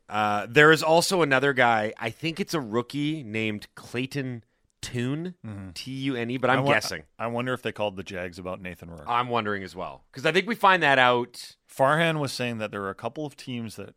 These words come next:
Speaker 2: that showed interest,
Speaker 1: Mm-hmm.
Speaker 2: but he was like, "Uh, active roster spots are hard to come by," so maybe it was those teams reaching out and being like, "Come to our team."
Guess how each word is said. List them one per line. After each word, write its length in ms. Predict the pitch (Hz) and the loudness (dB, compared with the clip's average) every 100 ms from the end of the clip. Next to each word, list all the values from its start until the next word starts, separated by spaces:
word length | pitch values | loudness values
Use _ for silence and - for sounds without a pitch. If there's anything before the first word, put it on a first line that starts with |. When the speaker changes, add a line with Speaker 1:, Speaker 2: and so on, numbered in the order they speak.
| _ - | _ -18
Speaker 2:
that 220 | 113 104 | -16 -10
showed 340 | - 113 98 - | -8 -6 -8 -10
interest, 680 | 101 107 - 196 - - | -14 -10 -8 -8 -8 -14
Speaker 1:
Mm-hmm. 240 | 87 90 82 - _ | -18 -18 -18 -20 _
Speaker 2:
but 120 | 107 | -10
he 60 | 101 | -8
was 140 | 101 95 | -8 -6
like, 240 | 95 92 | -6 -8
"Uh, 400 | - 120 120 113 120 | -8 -4 -2 -2 0
active 340 | 139 139 123 | -2 -2 -4
roster 380 | 110 117 - 143 | -2 -2 -2 -10
spots 380 | - 151 156 127 | -4 -2 -2 -4
are 180 | 104 - _ _ _ - | -6 -8 _ _ _ -20
hard 400 | - - 127 - | -12 -6 -6 -6
to 80 | |
come 240 | - 113 113 | -8 -6 -2
by," 160 | 139 | -2
so 220 | 156 - 107 | -2 -6 -8
maybe 720 | 98 110 117 120 131 131 143 | -6 -8 -4 -2 -2 -2 -4
it 100 | 147 | -4
was 220 | 123 107 | -6 -4
those 260 | 117 113 - | -6 -6 -10
teams 340 | - 117 95 | -10 -8 -8
reaching 360 | 107 107 - 107 | -8 -8 -8 -4
out 180 | 101 | -4
and 100 | 101 | -4
being 200 | 98 98 | -6 -6
like, 200 | 95 92 - - - - | -6 -6 -8 -20 -20 -8
"Come 220 | - 180 | 0 0
to 140 | 160 156 | 2 2
our 160 | 170 160 | 2 0
team." 400 | 127 107 98 | -4 -4 -6